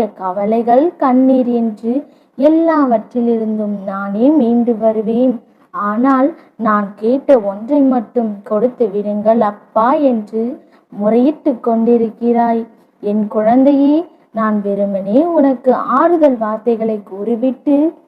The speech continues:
தற்காலிகமாக உன்னை சமாதானம் செய்துவிட்டு நகர்ந்து சென்று விடுவேன் என்று நினைத்தாயா? ஒன்றை புரிந்து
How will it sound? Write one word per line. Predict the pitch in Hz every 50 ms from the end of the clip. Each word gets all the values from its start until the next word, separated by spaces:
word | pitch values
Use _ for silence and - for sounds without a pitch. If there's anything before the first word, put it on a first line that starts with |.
| _ _ _ _ _ -
தற்காலிகமாக | 311 302 277 247 - 277 262 277 330 349 339 302 302 294 269 269 262 254 240 240 240 226
உன்னை | 202 202 220 233 233 233 226 233 269 339 - - - _ _ _ _
சமாதானம் | - 202 196 208 202 202 208 226 233 277 302 359 370 339
செய்துவிட்டு | 349 - 262 247 247 220 247 240 233 233 214 - - 233 214
நகர்ந்து | 196 190 190 220 262 277 277 262 226
சென்று | 208 - 233 202 196 196 196 220 226
விடுவேன் | 214 226 220 214 208 208 233 254 294 330
என்று | 330 302 269 226 - 240
நினைத்தாயா? | 220 220 214 208 214 220 - - 262 254 262 254 262 262 262 254 269 294 349 - - _ _ _ _ _ _ _ _ -
ஒன்றை | 190 220 220 220 208 240 269 254
புரிந்து | - - 269 262 285 302 320 311 311